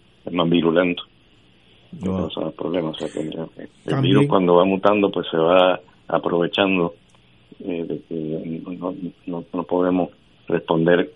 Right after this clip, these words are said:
Speaker 1: adecuadamente para controlarlo, y entonces empiezan a predominar esas cepas que son las resistentes, pues son las que empiezan a predominar en, en el ambiente. Aquí en Puerto Rico ahora mismo yo no sé, eh, cuál,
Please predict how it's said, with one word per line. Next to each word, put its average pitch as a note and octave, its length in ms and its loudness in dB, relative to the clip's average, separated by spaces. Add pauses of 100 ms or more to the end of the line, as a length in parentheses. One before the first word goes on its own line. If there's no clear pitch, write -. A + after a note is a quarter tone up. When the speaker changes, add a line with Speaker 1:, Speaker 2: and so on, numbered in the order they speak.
Speaker 1:
adecuadamente F2+ 1160 2 (320)
para E2 200 -4
controlarlo, E2+ 680 0
y - 20 -4
entonces D2+ 460 -4 (100)
empiezan F2+ 480 0
a F2+ 60 4
predominar F2 500 4
esas F2 280 0
cepas F2+ 320 2 (760)
que - 120 -8
son F2 220 -6 (440)
las F2+ 160 -6
resistentes, F#2+ 580 -2
pues E2+ 160 -6
son F#2 140 -2
las F2 100 -4
que - 60 -4
empiezan E2 380 -2
a D#2 80 0
predominar D#2+ 560 0
en, D#2+ 340 -4 (260)
en - 340 -14
el D#2 60 -8
ambiente. F2 420 -2
Aquí - 120 -6
en F#2 80 -4
Puerto G2+ 260 0
Rico F#2+ 300 0
ahora F2+ 220 4
mismo F#2 220 0
yo F#2 80 0
no E2 120 -2
sé, F2 300 2 (840)
eh, D#2+ 240 -4
cuál, F2 400 4